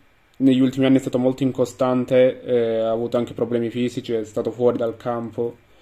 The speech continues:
Quindi secondo me manca anche qualcosa a livello di rosa. Vedremo se si riuscirà a sistemare in qualche altro modo questo problema, se no sarà veramente dura da qui in avanti,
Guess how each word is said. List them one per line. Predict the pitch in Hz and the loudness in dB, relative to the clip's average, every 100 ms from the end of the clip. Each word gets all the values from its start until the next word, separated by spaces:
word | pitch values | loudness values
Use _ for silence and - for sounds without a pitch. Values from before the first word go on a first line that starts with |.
| _ _ _ _ _ _ _ _ _ _ _ _ | _ _ _ _ _ _ _ _ _ _ _ _
Quindi | 139 127 127 123 120 120 | 2 2 0 0 0 -2
secondo | 117 135 139 | -4 2 6
me | 139 | 8
manca | 151 143 143 | 8 6 4
anche | 143 - | 2 0
qualcosa | - 131 - 135 | 2 4 4 0
a | 135 | 2
livello | 127 127 127 | 4 4 4
di | 135 | 6
rosa. | 127 123 120 127 123 - _ _ _ _ _ _ _ | 6 6 4 -2 -2 -6 _ _ _ _ _ _ _
Vedremo | 139 139 131 139 | 0 2 4 4
se | 135 | 4
si | 131 - | 0 0
riuscirà | 123 - 131 | -4 2 0
a | |
sistemare | 123 131 - 131 127 127 | 2 -4 0 0 2 0
in | |
qualche | 120 127 - | -2 -4 0
altro | 123 117 135 | -2 2 0
modo | 127 123 120 | 2 2 0
questo | 117 113 - | -2 -6 -6
problema, | 117 127 120 120 117 113 113 | -2 0 0 0 2 0 -4
se | 120 | -4
no | 117 120 117 113 113 - _ | 0 2 4 2 0 -12 _
sarà | - 123 | -2 -2
veramente | 120 123 123 123 127 | 2 2 2 0 0
dura | 123 123 | 0 0
da | 113 | 0
qui | 110 - | -4 -6
in | 120 | -4
avanti, | 120 120 117 104 117 113 | -2 -2 -2 -6 -10 -10